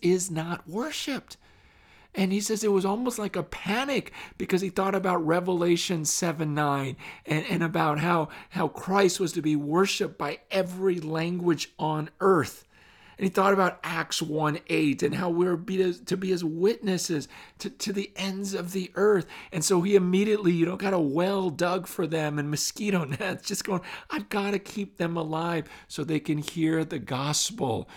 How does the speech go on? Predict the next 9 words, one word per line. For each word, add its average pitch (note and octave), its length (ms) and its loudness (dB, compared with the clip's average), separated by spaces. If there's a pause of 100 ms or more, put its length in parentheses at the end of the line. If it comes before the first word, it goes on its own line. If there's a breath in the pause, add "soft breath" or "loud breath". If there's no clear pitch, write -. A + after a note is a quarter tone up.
(140 loud breath)
so - 160 -4
that C3+ 240 0
Jesus D#3+ 680 -2
would C#3+ 400 -2
be C#3 180 2
worshipped C3 760 -2
in A#2+ 300 -2
that A2+ 340 -6
language." G#2+ 840 -4